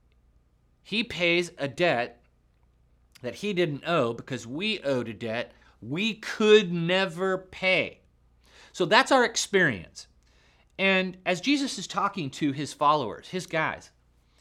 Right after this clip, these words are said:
he's just going, "You know, there's an expectation of, there's an expectation of repetition of the core experience that brought you into relationship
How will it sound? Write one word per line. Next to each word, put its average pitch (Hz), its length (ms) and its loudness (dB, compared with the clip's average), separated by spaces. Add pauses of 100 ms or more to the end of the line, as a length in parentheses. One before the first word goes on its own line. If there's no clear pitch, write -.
(360)
he's 147 140 -10
just - 100 -10
going, 120 180 -6 (800)
"You 139 80 -8
know, 185 100 -2
there's 226 220 -4
an 175 80 0
expectation 156 580 -6
of, 202 160 -8 (280)
there's 127 140 -8
an 131 80 -6
expectation 139 720 -8
of 107 200 -14
repetition 110 680 -10 (300)
of 120 140 -6
the - 80 -14
core 190 420 -2
experience 110 680 -8
that - 180 -12
brought 117 220 -6
you 135 380 -4
into 107 300 -14
relationship 101 720 -14